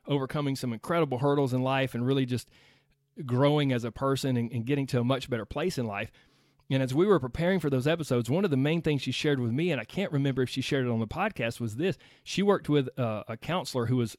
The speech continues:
a specialist in cognitive behavioral therapy. And she said,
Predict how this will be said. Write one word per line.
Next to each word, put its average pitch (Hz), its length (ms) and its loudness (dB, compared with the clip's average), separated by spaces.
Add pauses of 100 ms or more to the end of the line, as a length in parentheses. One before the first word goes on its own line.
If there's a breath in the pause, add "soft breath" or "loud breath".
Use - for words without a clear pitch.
a 123 100 -6
specialist 147 560 0
in 123 100 -2
cognitive 143 540 0
behavioral 127 460 -2
therapy. 202 480 -4 (800 soft breath)
And 123 120 -2
she - 140 -6
said, 127 320 -2